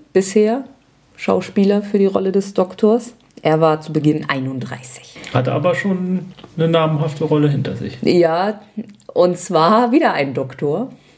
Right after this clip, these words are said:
Speaker 1: Und
Speaker 2: Der
Speaker 1: zwar
Speaker 2: Doktor und das liebe Vieh.
Speaker 1: Genau, die titelgebende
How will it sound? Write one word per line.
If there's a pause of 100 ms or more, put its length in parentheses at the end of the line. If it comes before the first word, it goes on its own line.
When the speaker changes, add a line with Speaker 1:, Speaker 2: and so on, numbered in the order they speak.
(400)
Speaker 1:
Und
Speaker 2:
Der
Speaker 1:
zwar
Speaker 2:
Doktor
und
das
liebe
Vieh.
Speaker 1:
Genau, (200)
die
titelgebende